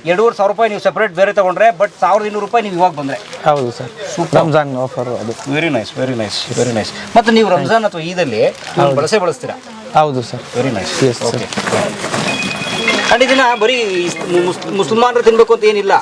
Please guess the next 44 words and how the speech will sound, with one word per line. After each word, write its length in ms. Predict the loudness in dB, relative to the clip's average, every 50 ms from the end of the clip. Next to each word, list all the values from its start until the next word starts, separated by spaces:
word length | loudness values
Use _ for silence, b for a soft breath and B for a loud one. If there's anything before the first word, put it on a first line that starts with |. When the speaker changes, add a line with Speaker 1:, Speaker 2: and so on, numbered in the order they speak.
| 0 0 2
Speaker 2:
ಏನಿಲ್ಲ, 460 | 4 6 6 4 2 0 -2 -4 -2
ಏನಿಲ್ಲ 360 | -2 -2 -2 -2 -2 -4 -4
ಸರ್, 220 | -2 0 2 2 4
Speaker 1:
Irrespective 300 | 4 4 4 4 4 4
Speaker 2:
ಎಲ್ಲ 240 | 4 4 4 2
Speaker 1:
of 80 | 2 2
religion, 320 | 2 2 4 4 2 2
caste. 280 | 2 2 0 0 0 0
Speaker 2:
Sir, 180 | 0 2 2 2 2 2 2
no, 100 | 2 2 2 2 2
no, 100 | 0 -2 -2
no, 80 | -4
no, 120 | -6 -4 -4
Speaker 1:
Healthy 220 | -4 -4 -4 -4 2
Speaker 2:
no. 60 | 2
Speaker 1:
food. 400 | 2 2 2 -6 -14 -4 0 0
Speaker 2:
No, 180 | 0 2 4
we, 300 | 4 4 4 4 2 2 -2
we 80 | 0 2 2
don't, 240 | 0 0 -2 -4 -8
uh, 480 | -6 -2 2 2 4 4 2 0 -2
differentiate 400 | -4 -2 -2 -2 -2 -2 -2 -2 -2
in 60 | -4 0 2
caste, 440 | 2 2 2 2 -4 -12 -14 -6 -4 -2
religion 300 | 0 0 0 0 -2 -2 -4
and 100 | -4 -4
all. 120 | -6 -8 -8 -16 -20 -10 0 2
Whoever 420 | 4 6 6 4 4 2 0 0 0 0 -2
is 80 | -2 -4 -4 -4 -4 -4 -6 -8 -4 -2 0
in 80 | 2 2 2
need 220 | 4 2 2 2 2 0
and 140 | 0 0
whoever 280 | 0 2 2 2 2 0 0 0
wants 180 | 0 0 0 -2 -2
it, 80 | -2
we 120 | 0 0 0 0
give 100 | -2 -2 -2
for 100 | -4 -4 -2 -2
everyone. 260 | -2 -2 -4 -4 -6
Speaker 1:
Superb. 520 | -4 0 0 0 0 0 -6 -4 0 2
Very 120 | 2 2 2 0
nice. 160 | 2 2 4
Speaker 2:
There 120 | 4 4 4
is 100 | 2